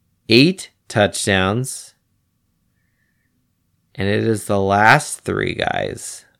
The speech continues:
Pine, Cone, and Book, in their first three games as a starter. Now, granted, Books were in twenty eighteen when he was repla-, when he replaced Wimbush as the starter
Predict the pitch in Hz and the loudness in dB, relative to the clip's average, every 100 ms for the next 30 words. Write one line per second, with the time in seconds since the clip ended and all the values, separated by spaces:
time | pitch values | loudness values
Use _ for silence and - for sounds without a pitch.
0 | _ - 104 107 135 170 - 117 120 120 | _ -4 0 0 0 -4 -4 0 0 -2
1 | - 104 139 175 196 156 113 - 113 107 | -4 0 0 2 4 4 2 -2 -4 -2
2 | 95 - 113 113 - 107 110 143 151 147 | -2 -2 -4 -4 -8 -4 0 0 0 0
3 | 156 170 185 - - - _ _ _ - | 0 0 -4 -8 -14 -18 _ _ _ -2
4 | 107 120 139 - 180 190 190 113 98 113 | -2 -2 -6 2 6 8 6 4 2 0
5 | 135 _ _ _ _ 104 98 - 107 107 | -6 _ _ _ _ -2 -2 -4 -2 2
6 | 101 92 - - - _ 107 110 131 123 | 2 0 -6 -16 -20 _ -2 8 8 8
7 | - - - _ 101 107 104 101 - 110 | 0 -8 -10 _ -6 0 2 0 0 -2
8 | 107 - 117 110 95 - - - 110 90 | -2 -2 -2 0 -2 -4 -8 -2 0 0
9 | 90 98 95 95 - 110 101 98 87 - | -2 -2 -2 -4 -8 -4 -4 -4 -8 -4
10 | 110 104 98 - 113 101 90 110 104 - | 0 2 2 -2 -4 -4 -2 -2 -2 0
11 | 98 - 104 101 95 87 92 87 82 - | -2 -2 -2 0 0 -2 -4 -6 -8 -2
12 | 95 90 92 92 | 0 2 0 -2